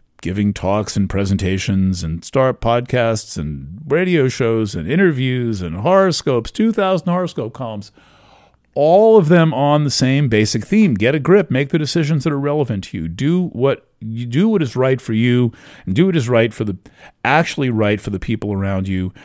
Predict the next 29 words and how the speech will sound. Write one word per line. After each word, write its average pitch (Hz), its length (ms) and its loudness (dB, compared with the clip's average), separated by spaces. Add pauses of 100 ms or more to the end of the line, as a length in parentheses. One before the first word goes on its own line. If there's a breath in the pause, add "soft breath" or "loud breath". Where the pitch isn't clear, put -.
(120)
And 110 180 2
you 113 200 4
know 160 260 6
that 196 160 2
something 147 400 2
is 101 180 -2
right 98 560 2
if 110 140 -6
it 107 80 0
doesn't 127 320 0 (160)
hurt 143 300 4
anyone. 82 500 -4
This 151 160 -4
is 147 140 -4 (160)
straight 170 340 0
out 151 140 4
of 123 60 -8
A 117 60 -6
Course 113 300 -4
in 113 60 -2
Miracles. 95 420 -8 (440 loud breath)
When, 160 600 4 (580 soft breath)
when 127 260 2
is 190 120 4
it 156 100 -4
safe 160 220 2
to 156 80 -4
take 135 260 0
action? 135 460 -2